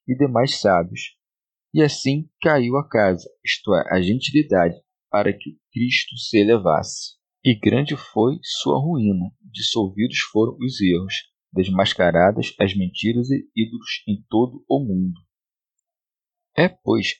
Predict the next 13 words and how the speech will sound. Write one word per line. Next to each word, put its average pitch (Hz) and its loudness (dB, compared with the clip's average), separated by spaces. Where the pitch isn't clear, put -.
semelhante 98 -2
a - 2
Cristo - -6
o 117 -6
que - -18
ouve 110 0
suas 104 -6
palavras 85 0
e 107 2
as 107 2
põe 113 -2
em 139 -8
prática. - 0